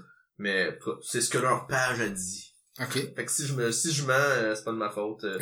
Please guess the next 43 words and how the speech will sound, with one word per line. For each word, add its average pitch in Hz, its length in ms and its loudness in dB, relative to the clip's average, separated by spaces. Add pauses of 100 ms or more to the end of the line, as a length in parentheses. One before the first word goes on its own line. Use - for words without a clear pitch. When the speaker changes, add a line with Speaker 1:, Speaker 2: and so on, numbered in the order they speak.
Speaker 2:
<laughs> - 160 -4
C'est 151 160 4
quelqu'un 143 300 0
qui 147 80 -2
me 139 60 -2
fait 131 100 -2
mentir. 123 260 0
Speaker 1:
quelqu'un 131 160 4
sur 127 180 0
Wikipédia. 101 680 -2
Speaker 2:
<laughs> - 60 -20 (520)
Speaker 1:
Euh, 104 240 2
oui, 160 260 -4
puis, 120 220 2
euh, 117 160 8
il, 117 240 0 (500)
Caleb, 147 380 6
il, 107 260 0
en 104 80 2
fait, 143 180 0
c'est, 110 200 2
c'est - 160 2
connu 131 320 2
qu'il - 120 -6
s-, - 260 0
il 98 300 0
en 95 60 2
a 101 60 2
parlé 98 240 2
souvent, 113 280 0
qu'il 107 240 -4
souffre 139 480 0
de 95 120 0
dépression 110 560 0
clinique, 107 380 -4
en 98 120 -2
fait, - 260 -8
de 92 60 -2
clinical 113 460 -2
depression, 104 480 -2
depuis 113 220 -2
le 104 40 -6
secondaire, 120 560 4